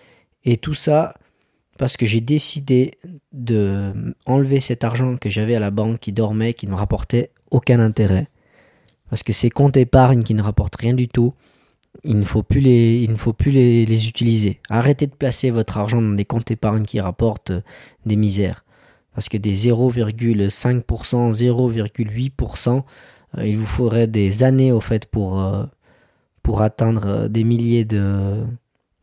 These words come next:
des milliers de, d'euros ou de francs de, d'intérêt.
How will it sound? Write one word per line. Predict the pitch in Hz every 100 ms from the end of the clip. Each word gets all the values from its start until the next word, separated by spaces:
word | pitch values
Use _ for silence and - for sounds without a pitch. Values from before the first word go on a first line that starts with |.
| _ _ _ _ _ 120
des | 107
milliers | 107 113 113 110
de, | 107 101 98 113
d'euros | 110 120 113 120
ou | 110
de | 101
francs | - 127 120
de, | 110
d'intérêt. | 107 110 110 104 95